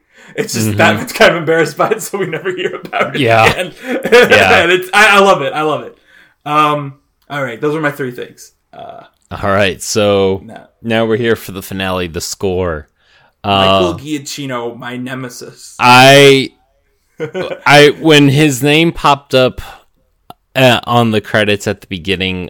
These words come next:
Speaker 2: of the film, I, was it at the beginning?
Speaker 1: I don't
Speaker 2: I
Speaker 1: think
Speaker 2: don't,
Speaker 1: it's in the cre-, I don't
Speaker 2: I
Speaker 1: think
Speaker 2: don't
Speaker 1: it's in the
Speaker 2: remember,
Speaker 1: credits.
Speaker 2: I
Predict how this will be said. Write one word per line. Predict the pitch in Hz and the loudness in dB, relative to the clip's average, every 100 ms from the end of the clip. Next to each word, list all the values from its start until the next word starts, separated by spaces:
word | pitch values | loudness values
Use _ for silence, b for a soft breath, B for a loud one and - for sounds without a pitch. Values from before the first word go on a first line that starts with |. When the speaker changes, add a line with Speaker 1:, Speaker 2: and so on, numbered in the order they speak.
| - | -12
Speaker 2:
of | 90 | -10
the | 90 | -10
film, | - 98 92 - | -8 -6 -6 -8
I, | - 101 - _ _ - | -8 -10 -10 _ _ -18
was | 104 | -10
it | 127 | -6
at | 135 | -6
the | 143 | -6
beginning? | 156 160 165 165 b b b - | -4 -2 -2 -4 b b b -2
Speaker 1:
I | |
don't | 202 220 | 0 2
Speaker 2:
I | |
Speaker 1:
think | 139 | 4
Speaker 2:
don't, | 151 | 6
Speaker 1:
it's | 151 | 4
in | 165 | 0
the | 156 | -10
cre-, | - - | -10 -6
I | 147 | 0
don't | |
Speaker 2:
I | |
Speaker 1:
think | 151 156 | 2 6
Speaker 2:
don't | 208 | 6
Speaker 1:
it's | 156 | 8
in | |
the | 190 | 6
Speaker 2:
remember, | 170 165 160 151 | 8 6 8 6
Speaker 1:
credits. | 135 | 4
Speaker 2:
I | 110 | 0